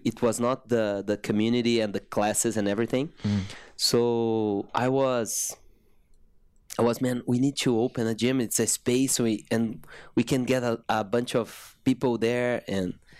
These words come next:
Speaker 1: it was the, the ti-, uh, when the, when I, when I get my, my best, the result, it was the time when I first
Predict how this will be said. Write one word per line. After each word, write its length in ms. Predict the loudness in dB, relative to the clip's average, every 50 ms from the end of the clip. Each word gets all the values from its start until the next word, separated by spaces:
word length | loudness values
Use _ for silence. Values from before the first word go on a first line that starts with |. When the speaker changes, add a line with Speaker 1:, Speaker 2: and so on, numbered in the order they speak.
| -20 -20 -16 -6 -2
Speaker 1:
it 160 | -2 0 2
was 640 | 2 2 2 2 0 -2 -4 -4 -4 -6 -6 -10 -12 -16 _ _ _ -2
the, 380 | 0 0 2 2 0 -4 -6 -10 _ _ _ _ -4
the 200 | -2 0 0 -2
ti-, 180 | 0 -2 -4 -4 -4 -2
uh, 160 | -2 -4 -4 -4 -8 -12 -4
when 420 | 0 0 2 2 2 0 -2 -2 0
the, 600 | 0 2 2 2 2 2 0 0 -2 -4 -6 -10 _ _ _ -20 _ -14 -10 -4
when 160 | 0 0 2
I, 180 | 2 0 -2 -6 _ _ _ _ _ -20 -18 -10 -4
when 120 | 0 0 0
I 80 | 0 0
get 260 | 0 0 0 0 0
my, 380 | 0 0 0 0 -2 -4 -6 -10 _ -4
my 280 | -2 -2 0 -2 -4 -8 -12 -4 -2
best, 380 | 0 2 2 0 0 -4 -2 0
the 120 | 0 2
result, 460 | 2 0 0 0 0 0 0 -2 -6 -14 -20 -20 -20 -20 -14 -6 -6
it 120 | -4 0
was 140 | 0 0 0
the 120 | 0 -4
time 280 | -4 -2 -2 -2 0 0
when 140 | 0 0 0
I 260 | 0 -2 -2 -4 -6 -12 -18 -20 -20 -20 -20 -20 -20 -20 -20 -20 -20 -20 _ _ _
first 680 | -18 -12 -4 0 2 2 2 2 -2 -6 -14 -14 -18 -20